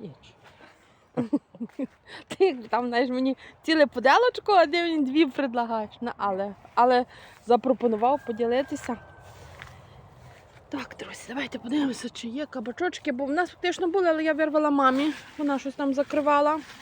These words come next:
А не знаю, чи буде, бо я щось нині надумала робити салат. А щось не бачу. А ну, зараз я Я йду подивлюсь туди далі. То я вже тут, во, дивіться, які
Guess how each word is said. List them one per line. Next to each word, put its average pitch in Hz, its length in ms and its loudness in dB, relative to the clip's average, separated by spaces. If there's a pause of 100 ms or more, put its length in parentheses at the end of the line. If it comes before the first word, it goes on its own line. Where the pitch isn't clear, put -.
(920)
А 269 100 -6
не 294 100 -4
знаю, 254 320 -4
чи 240 140 -12
буде, 262 360 -4 (640)
бо 277 100 -8
я 277 80 -6
щось - 200 -10
нині 294 260 0
надумала 277 500 4
робити 277 380 4
салат. 240 560 0 (1800)
А 220 60 -4
щось 269 200 -4
не 370 80 -2
бачу. - 380 -4 (400)
А 269 120 4
ну, 226 80 6 (160)
зараз 190 320 -8
я 214 60 -8 (840)
Я 220 60 -14
йду 190 280 -16
подивлюсь 214 400 -10
туди 220 220 -6
далі. 208 180 -6 (400)
То 233 60 -8
я 214 140 -2
вже 196 160 -6
тут, 190 200 -12
во, 196 120 -2
дивіться, 196 360 -6
які 180 200 -10